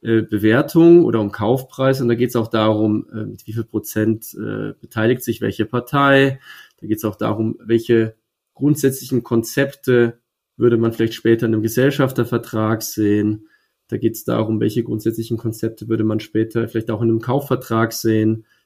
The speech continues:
Das ist, äh, ein Thema, bei dem es meiner Erfahrung nach sich lohnt, es relativ frühzeitig zu diskutieren und auch sozusagen anzureißen im L O I,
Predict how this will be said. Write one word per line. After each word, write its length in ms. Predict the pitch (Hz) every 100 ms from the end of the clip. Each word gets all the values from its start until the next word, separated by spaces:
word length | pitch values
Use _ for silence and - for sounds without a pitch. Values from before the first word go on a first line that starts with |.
| _
Das 160 | 113
ist, 240 | 120 - -
äh, 240 | 120 120
ein 160 | - 110
Thema, 560 | 123 131 135 131 131 _ _ _
bei 60 | 123
dem 180 | 123 120
es 160 | 120 117
meiner 260 | 110 127
Erfahrung 380 | 135 135 120 123
nach 100 | 120
sich 240 | 117 117
lohnt, 340 | 117 110 131 131
es 140 | 113
relativ 360 | 120 120 120 -
frühzeitig 640 | - 135 156 147 131 120
zu 120 | -
diskutieren 800 | 117 120 - 110 - 117 170 247
und 120 | 202 127
auch 180 | 120
sozusagen 380 | - 131 123 117
anzureißen 680 | 113 131 165 156 147 156 156
im 60 | 147
L 80 | 139
O 80 |
I, 400 | 120 131 160 160